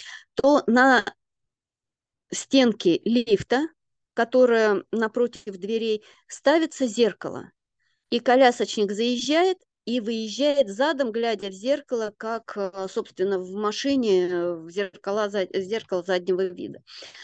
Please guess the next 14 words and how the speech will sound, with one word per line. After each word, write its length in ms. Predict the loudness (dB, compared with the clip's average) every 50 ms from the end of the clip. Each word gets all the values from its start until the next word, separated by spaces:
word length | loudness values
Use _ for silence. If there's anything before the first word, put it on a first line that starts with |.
| -20 -20 -20 -20 -20 -20 _ -6
И 320 | -2 2 2 4 4 2 2 0
такое, 480 | 0 -2 2 6 6 6 8 6 6 6
ну, 320 | 4 4 4 4 4 4
как 220 | 2 0 -2 -2 2
бы 140 | 2 4 4 4 2
есть, 520 | -2 -2 0 4 6 6 6 4 4 2
оно 200 | 2 2 2 2
распространено, 920 | 0 -2 -4 _ -6 -8 -6 -2 0 2 4 4 4 2 2 2 2 0 0 0 -2
и 220 | -6 -8 -8 -8 _ -8 -6 -4 0
это 640 | 0 0 0 0 _ _ -4 -2 -2 -2 -2 -4 -6 _ _ _ _ _ _ _ _ _ _ _ _ _ _ -10
считается 640 | -8 -6 -6 -4 -2 -2 0 0 -2 -2 -4 -6 -6
адаптацией, 840 | -6 -6 -8 -10 -8 _ -8 -8 -8 -8 -10 -8 -4 -2 -2 -2 -4 _ -18 -20 _ _ -2
но, 540 | 2 4 6 6 8 8 6 4 2 0 _ _ -20 -20 -20 -20 _ _ _ _ _ _ _ _ _ _ _ _ _ _ _ _ _
м, 720 | -8 -6 -6 -4 -4 -4 -4 -2 -2 0 -2 -2 -4 -6